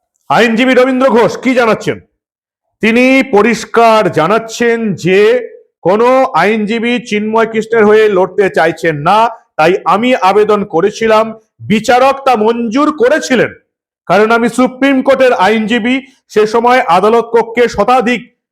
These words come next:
মুসলিম আইনজীবী আমার বিরোধিতা চিৎকার করতে থাকেন, তারপরে বিচারক ভয়ে আমার আবেদন নামঞ্জুর করে দেন। চট্টগ্রাম মহানগর দায়রা জজ আদালতের, আদালতের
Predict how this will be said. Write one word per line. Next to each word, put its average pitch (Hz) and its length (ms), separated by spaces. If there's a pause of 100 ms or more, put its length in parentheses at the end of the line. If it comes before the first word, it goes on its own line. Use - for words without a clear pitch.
(220)
মুসলিম 226 500
আইনজীবী 214 680
আমার 180 320
বিরোধিতা 185 420
চিৎকার 226 440
করতে 240 300
থাকেন, 247 280 (240)
তারপরে 185 480
বিচারক 175 420
ভয়ে 170 760
আমার 196 260 (120)
আবেদন 160 380
নামঞ্জুর 151 580
করে 113 180
দেন। 95 160 (760)
চট্টগ্রাম 220 520
মহানগর 233 500
দায়রা 202 340
জজ 202 320
আদালতের, 220 420 (100)
আদালতের 208 460